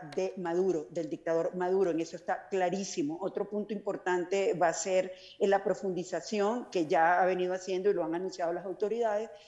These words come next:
en cuanto a garantizar las elecciones este domingo, porque como ya han dicho las investigaciones policiales y militares, eh, precisamente ellos están,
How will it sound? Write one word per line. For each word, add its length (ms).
en 140
cuanto 480
a 80
garantizar 640
las 160
elecciones 600
este 240
domingo, 440
porque 220
como 340
ya 480
han 160
dicho 300
las 120
investigaciones 580
policiales 600
y 60
militares, 560
eh, 100
precisamente 800
ellos 400
están, 580